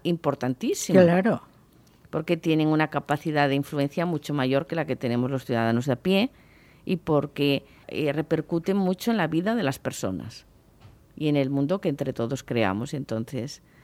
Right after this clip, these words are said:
Speaker 1: pues sí, yo creo que van teniendo cada vez más ese sentido ético.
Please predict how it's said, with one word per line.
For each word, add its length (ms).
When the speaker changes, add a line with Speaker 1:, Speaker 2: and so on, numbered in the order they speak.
Speaker 1:
pues 160
sí, 160
yo 180
creo 160
que 100
van 160
teniendo 360
cada 180
vez 200
más 320
ese 200
sentido 400
ético. 440